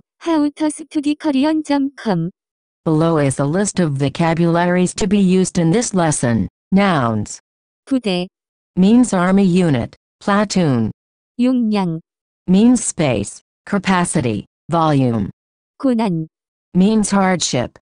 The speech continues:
Speaker 2: trouble, problem.
Speaker 1: 고비.
Speaker 2: Means hardship, crisis, problem.
Speaker 1: 급류.
Speaker 2: Means rapids.
Speaker 1: 수요.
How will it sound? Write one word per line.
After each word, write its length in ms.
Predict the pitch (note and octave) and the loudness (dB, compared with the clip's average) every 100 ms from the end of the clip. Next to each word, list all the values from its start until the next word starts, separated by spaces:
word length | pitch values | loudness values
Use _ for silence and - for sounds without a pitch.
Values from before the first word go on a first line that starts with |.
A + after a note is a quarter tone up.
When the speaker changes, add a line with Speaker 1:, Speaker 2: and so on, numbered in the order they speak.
| _ _ | _ _
Speaker 2:
trouble, 500 | - F3+ D#3 B2 G2 - _ - | -2 0 0 -2 -4 -12 _ -4
problem. 640 | F#3+ D#3+ C3 B2 - - - _ _ _ _ | 0 0 0 0 0 -4 -10 _ _ _ _
Speaker 1:
고비. 420 | C4+ B3 G3 E3 E3+ _ _ _ _ | -4 0 -2 -2 -8 _ _ _ _
Speaker 2:
Means 360 | F3+ G#3+ G#3+ - | 2 2 0 0
hardship, 680 | G3 F#3 E3 - B2 A#2 - _ _ | 0 0 -2 -2 -4 -6 -16 _ _
crisis, 680 | - G3+ F#3 - A#2 G2+ - _ _ | -2 0 0 0 -4 -4 -14 _ _
problem. 640 | - F#3 D3 C3 B2 - - _ _ _ _ - | -2 0 0 0 0 -2 -4 _ _ _ _ -4
Speaker 1:
급류. 440 | C4+ A3+ G#3 E3 F3 _ _ _ _ | -2 0 0 -2 -4 _ _ _ _
Speaker 2:
Means 360 | F#3 G#3+ A3 F3 | 2 4 4 2
rapids. 640 | D#3 C#3+ - A#2+ - - - _ _ _ _ | -2 -2 -2 -4 -4 -14 -14 _ _ _ _
Speaker 1:
수요. 480 | - A3 F3+ F3 | -4 -2 0 -4